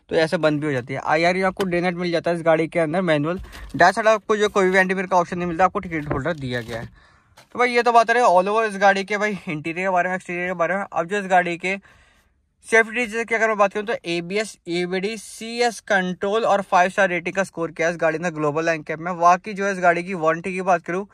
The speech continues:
तीन साल एक लाख किलोमीटर्स की वारंटी भी ऑफर करती है टाटा मोटर्स गाड़ी के साथ में। अब जो सीधा इस गाड़ी की इंजन की तरफ चलते हैं,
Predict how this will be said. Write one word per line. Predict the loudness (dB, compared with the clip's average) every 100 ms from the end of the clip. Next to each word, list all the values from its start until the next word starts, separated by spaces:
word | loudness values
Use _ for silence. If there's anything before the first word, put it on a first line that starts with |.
| _ _ _ _ -6
तीन | -2 0 2
साल | 4 4 2
एक | -2 2
लाख | 2
किलोमीटर्स | 0 -6 -4 -4 -4
की | -6
वारंटी | 0 2 2 0 -4
भी | -4 -6
ऑफर | -2 -4 -2 -4
करती | -2 -4 -4 -10
है | -8 -6 -6 _ _ _ _ -2
टाटा | 0 -2
मोटर्स | -6 -6 -8 -6
गाड़ी | -6 -6
के |
साथ | -10 -10
में। | -10 -14
अब | 0 0
जो | 2
सीधा | -2 -2
इस | 0
गाड़ी | 2 2
की | 0
इंजन | -2 -2
की | 2
तरफ | 2 2
चलते | -2 -2 -4
हैं, | -6